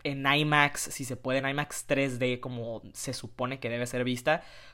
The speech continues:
porque vale muchísimo la pena. O sea, simplemente no se dejen llevar por la finta de que, ay, que, no, que la de Avatar, no sé qué. Incluso si les da flojera verla primero otra vez, vean un resumen, léanse una cosita así. O sea, siento que no necesitan tanto contexto, o sea, no van a sufrirla tampoco.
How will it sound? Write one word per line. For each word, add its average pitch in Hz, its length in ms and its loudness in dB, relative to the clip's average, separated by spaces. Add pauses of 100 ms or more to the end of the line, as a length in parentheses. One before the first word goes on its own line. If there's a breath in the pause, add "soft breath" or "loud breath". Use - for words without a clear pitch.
porque 143 600 6
vale 180 160 10
muchísimo 165 420 2
la 120 100 6
pena. 113 220 0
O - 20 -4
sea, 123 100 -4
simplemente 151 580 4
no 156 160 6
se 175 120 6
dejen 165 240 8
llevar 127 140 4
por 143 120 0
la 123 60 2
finta 127 380 2
de 127 140 6
que, - 80 -4
ay, 143 240 6
que, 120 400 -2
no, 135 260 -6
que 135 80 -4
la 120 100 0
de 113 80 0
Avatar, 123 240 4
no 147 60 -6
sé - 80 -10
qué. 208 60 0
Incluso 349 240 0
si 415 80 0
les 127 80 0
da 127 80 -2
flojera 147 400 6
verla 143 220 6
primero 120 260 0
otra 135 160 6
vez, 151 260 6 (300 loud breath)
vean 160 400 10
un 170 100 6
resumen, 147 560 4
léanse 143 340 4
una 139 140 -2
cosita 123 440 -2
así. 123 160 -2
O 123 40 -4
sea, 123 100 -4
siento 123 220 -6
que 127 80 -8
no 127 160 -2
necesitan 135 380 -8 (100)
tanto 127 400 -2
contexto, 113 400 -8
o 117 40 -6
sea, 117 100 -4
no 120 80 -2
van 135 100 2
a 135 60 -2
sufrirla 120 440 -4
tampoco. 123 440 -2